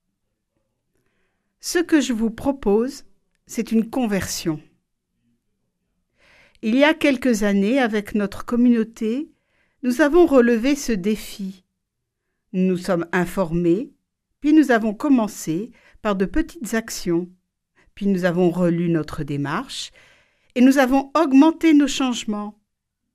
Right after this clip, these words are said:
Et aujourd'hui encore, nous continuons sur ce chemin qui nous fait grandir en simplicité, en vérité et en espérance.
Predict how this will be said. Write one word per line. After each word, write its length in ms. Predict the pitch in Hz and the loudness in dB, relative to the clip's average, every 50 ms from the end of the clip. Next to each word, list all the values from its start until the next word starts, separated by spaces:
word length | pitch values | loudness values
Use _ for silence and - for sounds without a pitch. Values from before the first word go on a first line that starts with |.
| _ _ _ - | _ _ _ -10
Et 160 | 190 185 170 - - | -10 -10 -8 -6 -4
aujourd'hui 580 | 277 294 262 - 285 254 226 - 254 262 254 | -2 -2 -2 -2 -4 -6 -4 -2 -2 -2 0
encore, 720 | 226 214 220 - - 208 190 196 214 277 294 - - - - - - _ _ _ _ _ _ _ _ - | -2 -2 -4 -6 -6 -4 -4 -4 -4 -6 -10 -14 -18 -20 -20 -20 -20 _ _ _ _ _ _ _ _ -6
nous 180 | 202 196 196 | -4 -4 -4
continuons 640 | 196 - - 269 277 - - 247 247 240 247 262 254 | -4 -4 -4 -4 -4 -2 -2 0 0 0 0 0 -2
sur 180 | - - - | -6 -8 -10
ce 160 | - - - 220 | -8 -8 -8 -8
chemin 640 | - - - - 226 214 208 202 196 226 277 277 - _ _ _ _ _ _ _ _ _ | -6 -6 -6 -4 -4 -4 -2 -2 -4 -6 -8 -10 -16 _ _ _ _ _ _ _ _ _
qui 140 | - 220 | -6 -4
nous 100 | 214 220 | -4 -4
fait 240 | 196 - - 233 202 | -4 -6 -6 -6 -6
grandir 1000 | 196 175 139 180 233 226 208 175 175 170 175 175 180 202 226 269 277 - - - _ _ _ _ _ _ _ _ _ _ _ - | -6 -6 -8 -6 -4 -4 -4 -6 -6 -8 -10 -8 -8 -8 -8 -10 -10 -14 -18 -20 _ _ _ _ _ _ _ _ _ _ _ -6
en 120 | 240 277 | -4 -4
simplicité, 1080 | 269 - - 247 226 233 - 220 208 - - - - _ - 202 196 202 233 311 330 _ _ _ _ _ _ _ _ _ _ _ _ _ _ _ _ _ _ - | -4 -4 -4 -6 -6 -6 -8 -10 -10 -10 -14 -18 -20 _ -12 -10 -8 -8 -8 -10 -12 _ _ _ _ _ _ _ _ _ _ _ _ _ _ _ _ _ _ -8
en 140 | - 190 185 | -6 -4 -4
vérité 840 | 180 220 240 240 - 202 196 196 - - 185 185 180 208 277 - _ _ _ _ _ _ _ _ _ _ _ _ _ _ _ _ _ - | -2 -2 -4 -4 -4 -6 -6 -8 -10 -12 -10 -10 -10 -10 -12 -16 _ _ _ _ _ _ _ _ _ _ _ _ _ _ _ _ _ -4
et 140 | 254 294 | -2 0
en 120 | 311 302 269 | 2 2 2
espérance. 760 | 254 - - - 226 190 185 151 139 147 - - - - - | 2 0 -4 -8 -8 -6 -6 -6 -8 -10 -14 -18 -20 -20 -20